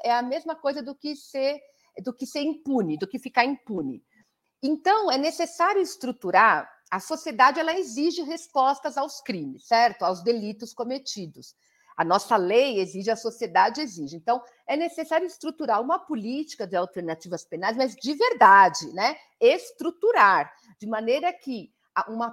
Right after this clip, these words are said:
pena alternativa à prisão possa ser aplicada para alguns tipos de crimes, como o tráfico, esse tráfico aí que eles chamam de tráfico privilegiado, né? Esse pequeno tráfico,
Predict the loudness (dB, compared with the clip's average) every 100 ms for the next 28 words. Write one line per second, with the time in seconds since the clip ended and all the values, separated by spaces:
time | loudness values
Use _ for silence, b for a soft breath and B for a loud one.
0 | -8 -8 -6 -6 -4 -2 -2 -4 -6 -6
1 | -8 -10 -12 -10 -8 -4 -2 -2 -4 -8
2 | -8 -2 -2 -2 0 -2 0 -6 -6 -6
3 | -6 -8 -20 _ 0 0 0 0 -4 b
4 | b b -2 0 0 -2 -6 -8 -10 -12
5 | -12 -12 -14 -14 -14 -10 -6 -4 -4 -8
6 | -12 _ _ _ -4 -2 -2 -4 -2 2
7 | 4 2 -4 -10 -4 -4 -4 -6 0 0
8 | 0 -4 -6 -6 -8 -12 -12 -10 -8 -8
9 | -8 -10 -2 2 2 0 -14 -10 -6 -4
10 | -4 0 2 4 2 -2 -8 -10 -12 -20
11 | -12 -10 -10 -4 0 0 -2 -6 -14 -12